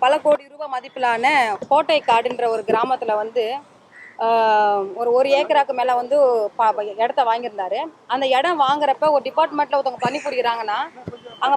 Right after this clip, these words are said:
பணி செய்யறப்ப அந்த சம்பந்தப்பட்ட அந்த துறைக்குள்ள வந்து அவங்களோட ஐ ஆர் ஆபீசர் கிட்ட வந்து பர்மிஷன் வாங்கணும். அவரு அப்படி எந்த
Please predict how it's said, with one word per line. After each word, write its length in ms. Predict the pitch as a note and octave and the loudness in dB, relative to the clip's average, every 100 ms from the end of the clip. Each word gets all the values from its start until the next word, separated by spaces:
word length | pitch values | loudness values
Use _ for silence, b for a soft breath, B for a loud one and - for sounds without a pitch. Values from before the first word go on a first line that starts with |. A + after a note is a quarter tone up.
| C#4 | 2
பணி 180 | C#4 F4+ F4+ | 2 2 2
செய்யறப்ப 360 | D#4 C#4 C4 F4 D#4+ | 4 2 2 2 2
அந்த 220 | C#4+ C#4 C4+ B3+ B3 | -2 2 6 6 4
சம்பந்தப்பட்ட 540 | C#4 D4+ E4 D#4+ C#4+ D#4+ D#4 | 0 0 -2 0 0 2 0
அந்த 120 | C#4 C#4 | 0 -2
துறைக்குள்ள 440 | C#4 D#4 C#4 C4 B3+ | -2 0 2 2 2
வந்து 200 | C#4 E4+ D4+ | 0 2 4
அவங்களோட 340 | B3 C#4 C#4+ C#4 B3+ | 4 2 2 2 2
ஐ 60 | D4+ | 2
ஆர் 100 | C#4 | 2
ஆபீசர் 300 | B3+ B3+ B3 | 0 -6 -4
கிட்ட 160 | A#3+ | -4
வந்து 160 | C4+ D4+ | -4 0
பர்மிஷன் 400 | C4 D4 C#4 A#3 A3 | 0 0 -6 -4 -2
வாங்கணும். 340 | A3+ G3+ E3+ - - _ - | -2 -6 -10 -20 -20 _ 0
அவரு 200 | C4+ E4 D4 | 2 4 2
அப்படி 200 | C#4 C#4 | 2 -2
எந்த 120 | C#4 | 2